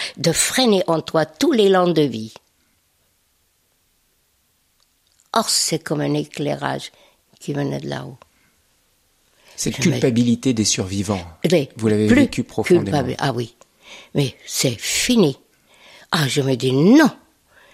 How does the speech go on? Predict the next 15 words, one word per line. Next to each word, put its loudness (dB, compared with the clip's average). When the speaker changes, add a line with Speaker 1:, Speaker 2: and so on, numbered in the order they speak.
Speaker 1:
je 2
peux 0
plus, 4
je 4
peux 4
plus 2
être 2
moi-même. 4
Ma 2
transmission 2
n'est 4
pas -2
ajustée. » 2
C'est, 0
c'est, -2